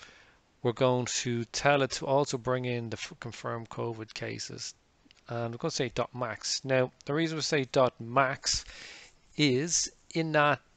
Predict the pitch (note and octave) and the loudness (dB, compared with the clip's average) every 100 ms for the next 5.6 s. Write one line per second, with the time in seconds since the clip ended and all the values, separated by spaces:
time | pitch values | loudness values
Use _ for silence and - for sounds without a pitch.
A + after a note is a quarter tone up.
0 | - C#3 C3 A2+ A#2+ - _ - - - | 4 6 6 4 -2 -6 _ -20 -20 -20
1 | - - A#2+ A#2 A#2+ - C3 D#3+ - G#3 | -18 -10 -8 -4 -4 -2 -4 -4 0 2
2 | G3+ - _ _ _ - F3+ - _ _ | 0 -8 _ _ _ -2 -2 -2 _ _
3 | _ - - - - _ _ - C3+ C3+ | _ -20 -20 -20 -20 _ _ 6 8 8
4 | - C#3+ C3+ C3 - - - F3 F3+ - | 4 4 6 4 4 4 8 8 8 4
5 | E3+ C#3+ - - - | 6 6 6 0 0